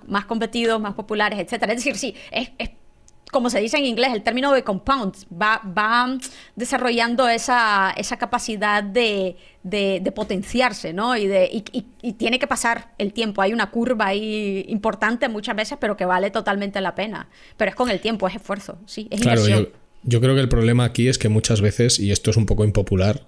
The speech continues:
Speaker 2: pero muchas veces el problema está en que una persona realmente no tiene el compromiso necesario consigo misma para esforzarse durante un periodo de tiempo consistente. Es decir, un resultado, y esto pasa mucho en seo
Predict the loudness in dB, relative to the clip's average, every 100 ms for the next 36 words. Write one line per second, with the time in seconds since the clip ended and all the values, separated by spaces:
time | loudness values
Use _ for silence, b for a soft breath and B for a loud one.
0 | -12 -2 2 2 4 4 2 2 2 2
1 | 2 2 2 0 0 2 2 2 2 2
2 | 2 2 2 2 2 2 2 0 -2 0
3 | 0 2 2 2 2 2 0 2 2 2
4 | 2 0 0 2 2 2 2 0 0 2
5 | 2 2 0 2 0 0 0 0 0 0
6 | 2 2 2 2 2 2 4 4 4 2
7 | 2 2 0 0 -4 -4 -4 -6 -10 B
8 | B B -2 2 0 -2 B B 0 2
9 | 4 2 2 4 4 2 0 0 0 2
10 | 2 2 2 0 2 2 0